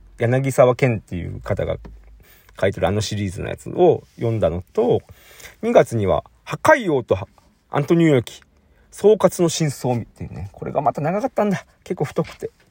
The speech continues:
要はあのね、一点四、九十九年の一点四のね、あの試合に関してのいろんな方の証言とかを交えながら、じゃああれはどうだったんだっていうのを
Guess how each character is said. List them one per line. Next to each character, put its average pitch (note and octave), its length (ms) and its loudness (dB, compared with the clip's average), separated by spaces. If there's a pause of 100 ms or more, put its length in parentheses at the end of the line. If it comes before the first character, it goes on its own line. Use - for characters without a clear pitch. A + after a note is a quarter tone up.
(640)
要 D3+ 100 4
は C3+ 60 8
あ A#2+ 40 4
の A#2+ 640 4
ね、 C#3+ 280 -2 (920)
一 D#3 100 -8 (600)
点 A#2 180 4
四、 A2+ 160 0
九 E3+ 160 0
十 B2+ 100 0
九 C#3+ 140 0
年 A#2+ 140 2
の A2 80 0
一 B2+ 100 -4
点 A#2+ 300 0
四 A2+ 220 0
の G2 200 -2 (120)
ね、 D3 240 0
あ A#2 160 2
の C#3 160 0
試 C#3 220 0
合 B2+ 120 6
に B2 120 -2
関 A#2 240 4
し - 60 -8
て F#2 60 -10
の F#2 60 -6
い G#2 80 -4
ろ A#2 120 -2
ん A#2+ 60 -2
な A2+ 80 -2
方 G2 180 -2
の F#2+ 80 -2
証 G#2+ 240 0
言 G#2 200 -2
と F2+ 100 -6
か F2+ 180 -4 (140)
を A#2 280 -4
交 A#2+ 260 -4
え A#2 40 -2
な A2+ 140 -2
が A2 100 2
ら、 A#2 140 0
じ D#3 100 4
ゃ D#3+ 80 10
あ - 20 8
あ A2+ 60 6
れ B2 60 4
は A#2+ 80 6
ど C#3 100 2
う - 20 4
だ G#2+ 80 6
っ F2+ 60 -4
た D#2 120 -8
ん F2+ 80 -4
だ G2 80 2
っ - 40 -14
て - 160 -12
い F2+ 60 -6
う E2 60 -8
の - 100 -10
を - 80 -14